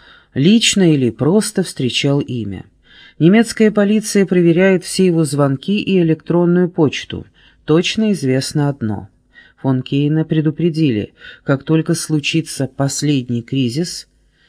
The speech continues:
когда французские врачи опустили руки".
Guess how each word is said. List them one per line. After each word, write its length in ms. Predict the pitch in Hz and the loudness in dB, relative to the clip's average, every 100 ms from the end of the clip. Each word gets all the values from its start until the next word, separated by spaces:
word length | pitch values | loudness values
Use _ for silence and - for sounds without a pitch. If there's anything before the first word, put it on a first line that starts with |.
| _ | _
когда 540 | - 139 139 135 120 - | -2 0 2 0 -2 -6
французские 720 | 127 127 - 131 - - 117 | -2 -2 -2 -6 -6 -6 -4
врачи 360 | 110 113 - 127 | -4 -4 -2 -2
опустили 540 | - 123 - 123 117 | -2 -8 -6 -4 -2
руки". 480 | 120 101 - 98 | -4 -6 -10 -18